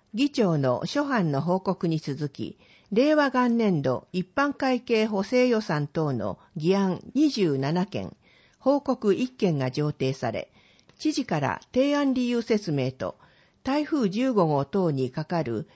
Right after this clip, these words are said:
災害復旧・復興に関する指針の策定等、県政の当面する諸問題について報告がありました。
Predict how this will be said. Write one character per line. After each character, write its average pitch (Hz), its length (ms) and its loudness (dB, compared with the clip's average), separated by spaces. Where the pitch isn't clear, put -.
災 277 300 -2
害 254 240 0
復 202 320 -2
旧・ 185 260 2
復 175 280 -2
興 262 200 2
に 240 140 0
関 208 240 2
す 190 180 -4
る 139 160 0
指 170 140 -4
針 240 220 -2
の 202 220 0
策 170 260 -4
定 185 280 -2
等、 110 340 -6
県 302 180 2
政 190 300 2
の 135 220 0
当 240 260 2
面 240 220 2
す 214 120 -2
る 190 100 4
諸 196 160 2
問 247 240 2
題 147 240 0
に 127 120 -2
つ 143 140 -6
い 120 100 -2
て - 260 -8
報 196 180 2
告 170 280 -4
が 151 120 0
あ 143 60 -2
り 135 120 -2
ま 117 140 -4
し - 100 -10
た。 - 180 -10